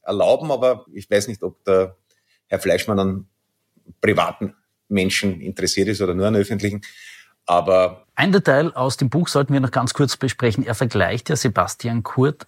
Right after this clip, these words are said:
Speaker 2: äh, mit Kurt, äh, Sebastian Kurz heißt der gute Mann, man vergisst das immer
Speaker 1: Ja.
Speaker 2: wieder schon, was ja doch schon lang her ist.
Speaker 1: Wechselst mit Kurt Waldheim, glaub ich.
Speaker 2: Ja. Er vergleicht Sebastian Kurz mit Kurt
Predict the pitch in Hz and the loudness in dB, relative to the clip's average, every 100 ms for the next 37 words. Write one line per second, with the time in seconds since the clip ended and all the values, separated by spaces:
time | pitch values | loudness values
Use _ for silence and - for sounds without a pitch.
0 | - 120 113 113 120 120 117 - 131 127 | -4 0 2 0 0 -2 -4 -2 -2 -2
1 | 104 117 98 104 104 104 - 110 - - | 0 0 -2 -4 -6 -6 -4 -2 -2 -2
2 | - 101 110 104 120 107 123 117 113 110 | 0 0 0 -2 0 2 2 2 0 0
3 | 117 - 95 92 101 107 110 123 135 131 | -2 -2 2 4 4 2 0 0 -2 -4
4 | _ 110 113 107 - 98 98 95 104 87 | _ -4 -2 0 0 0 0 0 0 0
5 | - 95 - 101 - 131 135 - - 90 | 0 -2 -2 -4 0 2 2 0 0 2
6 | 101 - 80 82 - _ 76 71 143 - | 2 0 -4 -4 -16 _ -6 -2 -2 -4
7 | - 123 127 135 110 - - - - - | -8 2 4 4 2 -8 -16 -16 -16 -20
8 | _ _ _ - - 165 - 175 196 - | _ _ _ -20 -12 -2 2 2 0 -4
9 | 151 - 120 113 113 104 - 120 104 101 | -6 -4 -2 0 0 -2 -6 -4 -2 -4
10 | - 120 117 - 208 247 - - 127 123 | -2 -4 -4 0 0 0 -8 -4 -2 -4
11 | - _ - 139 - | -10 _ 0 2 2